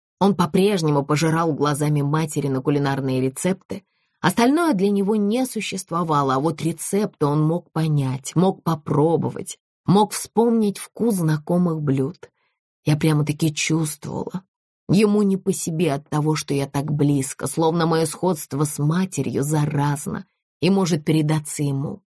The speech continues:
«Ах, если б мой сын мог хоть одним глазком взглянуть на эти рецепты!» тихо промолвил он. «Не вздумай ему сказать!»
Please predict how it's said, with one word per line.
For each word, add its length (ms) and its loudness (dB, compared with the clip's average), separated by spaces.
«Ах, 520 -2
если 540 0
б 160 -2
мой 160 0
сын 340 0
мог 340 0
хоть 260 0
одним 340 0
глазком 520 0
взглянуть 600 0
на 60 -6
эти 300 -4
рецепты!» 1160 -6
тихо 220 2
промолвил 640 0
он. 240 -8
«Не 340 4
вздумай 760 0
ему 460 0
сказать!» 1040 -6